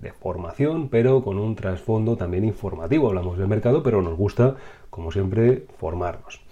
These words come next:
Un artículo interesante de los muchos que publicamos, hoy lo podrás encontrar en Sala de Inversión, se llama Desfile de Toros, entre paréntesis, alcistas, lo puedes,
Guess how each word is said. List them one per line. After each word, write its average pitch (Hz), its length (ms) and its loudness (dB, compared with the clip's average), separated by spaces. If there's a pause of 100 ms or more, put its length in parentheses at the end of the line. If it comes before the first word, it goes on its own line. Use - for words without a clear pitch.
(460)
Un 131 100 6
artículo 170 280 4
interesante 147 680 2
de 127 160 -6
los 90 240 -8
muchos 107 240 -4
que 117 100 -2
publicamos, 107 720 -2
hoy 92 160 -4
lo 92 80 -6
podrás 98 320 -2
encontrar 95 440 -4
en 90 120 -6
Sala 98 160 -4
de 95 80 0
Inversión, 117 640 0
se - 100 -14
llama 92 220 -4
Desfile 101 320 0
de 92 100 0
Toros, 120 600 2
entre - 260 -12
paréntesis, 104 560 -2
alcistas, 120 680 0
lo 92 120 -8
puedes, 90 400 -8